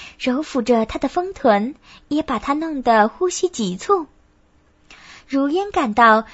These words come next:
岳灵夹着自己的双腿一松，赶忙从她的身下爬了出来，跪到她的面前，左臂抱住了她的腰，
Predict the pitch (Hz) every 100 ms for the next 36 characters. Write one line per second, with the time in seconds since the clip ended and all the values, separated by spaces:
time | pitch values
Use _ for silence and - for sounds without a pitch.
0 | - 349 339 294 233 233 294 277 262 262
1 | 320 247 214 240 349 359 - 240 220 302
2 | - 370 370 415 _ - - - 285 220
3 | 202 208 311 _ - 240 240 233 233 254
4 | 269 262 214 214 196 311 - 330 269 208
5 | 196 _ - - - - 349 285 262 240
6 | 220 339 339 349 370 262 - 196 196 262
7 | _ - - _ - 277 240 403 359 -
8 | _ _ - 311 247 233 208 - 247 233
9 | 294 339